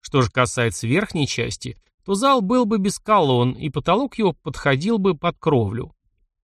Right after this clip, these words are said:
Комнаты имели бы высоту, равную их ширине, и в верхней части помещались бы маленькие комнаты с мезонинами, как и в нижней.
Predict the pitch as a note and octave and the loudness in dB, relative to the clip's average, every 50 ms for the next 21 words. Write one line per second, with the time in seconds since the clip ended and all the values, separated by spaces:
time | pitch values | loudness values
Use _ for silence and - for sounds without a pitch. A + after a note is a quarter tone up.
0 | _ _ _ _ D3 D3 C#3 C3 C3 A#2 - - C3 B2+ C3 C3 B2+ B2 B2 B2 | _ _ _ _ 4 4 6 6 4 2 2 2 2 4 4 4 4 2 2 2
1 | B2 A#2+ B2 - - C#3 C3 B2+ - G3 F#3 D#3+ C#3+ C#3 C3+ C3 B2+ C3+ C3+ C#3 | 2 2 0 0 0 -2 -2 -2 0 -2 0 2 4 4 4 2 2 0 0 0
2 | C3 - - - C#3+ C#3 D#3+ D#3+ D3+ A#2 G#2 - - - _ _ _ _ _ _ | 0 -2 -4 -4 -4 -2 -2 0 0 0 0 -2 -6 -14 _ _ _ _ _ _
3 | C3 D3+ E3+ F#3 C4 D4 B3+ - B3 A3+ F#3+ - - G3 F#3+ D#3 - - C#3 - | -2 0 2 2 2 0 0 0 2 2 2 0 0 -2 -2 -2 -4 -6 -6 -4
4 | D3+ D3 D3+ C#3 - - A#3+ A#3+ A3+ G3 E3+ E3+ D#3+ D#3+ E3 E3 E3 D#3 C#3 - | -2 0 0 -2 0 0 0 0 0 0 0 0 2 4 2 2 2 0 -2 -2
5 | - C#3+ B2 - _ A3 A3+ A3 F#3+ - F#3+ - - F3+ E3+ D#3 E3+ E3+ F#3+ A#3 | -2 -4 -4 -2 _ 0 2 2 0 -2 -4 -4 -2 -4 -2 0 0 2 2 4
6 | C4 C4 F#3+ B2 A2 - - - C3+ B2+ - D#3+ E3 D#3+ D3+ B2 G2+ F2+ - A2+ | 4 4 4 2 2 -2 -4 -2 -2 -2 2 2 2 4 4 2 2 0 -4 -6
7 | A2+ A#2+ C#3+ | -8 -8 -10